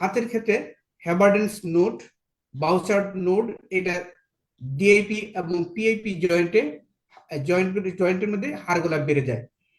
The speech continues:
ডিটেইলস হিস্ট্রি নিতে হবে এবং সেকেন্ডারি অস্টিওআর্থ্রাইটিস যদি ডায়াগনোস করতে হয়, তাহলে অন্যান্য একটা ডেফিনিট ডায়াগনোসিস থাকে।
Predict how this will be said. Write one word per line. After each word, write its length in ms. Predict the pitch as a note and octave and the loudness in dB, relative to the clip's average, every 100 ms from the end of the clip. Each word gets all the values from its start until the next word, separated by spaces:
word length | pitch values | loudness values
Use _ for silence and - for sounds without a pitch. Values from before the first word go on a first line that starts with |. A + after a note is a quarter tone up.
| _ - | _ -6
ডিটেইলস 400 | D#3+ G#3 C4 B3 | -2 0 -2 -2
হিস্ট্রি 260 | B3+ B3 G#3+ | -6 -4 -4
নিতে 200 | G#3 E3+ | 0 0
হবে 240 | D#3 C#4+ - _ - | 0 -2 -6 _ -6
এবং 200 | G3+ A3 | -4 -4
সেকেন্ডারি 480 | C4 B3 C#4+ D4+ | -4 -4 -2 -2
অস্টিওআর্থ্রাইটিস 600 | C#4 C4+ - B3+ C4 A3+ B3+ | -2 -4 -4 -4 -4 -8 -4
যদি 100 | G#3 | 0
ডায়াগনোস 340 | A3 G#3+ G#3+ | 0 0 -4
করতে 220 | G#3+ A3 | -4 0
হয়, 180 | F#3+ G#3 - _ _ | 2 0 -6 _ _
তাহলে 500 | - G#3+ A3 G3 - _ - | -2 0 2 0 -6 _ -4
অন্যান্য 380 | G#3+ A#3 A#3 A#3+ | -2 0 -2 -4
একটা 200 | - G#3+ | -4 -4
ডেফিনিট 460 | F#3 A3 A#3 G3 | -2 -2 -2 0
ডায়াগনোসিস 500 | G3+ G#3 F#3+ F#3 E3+ | 0 2 2 -2 -6
থাকে। 260 | E3 C3+ | -6 -6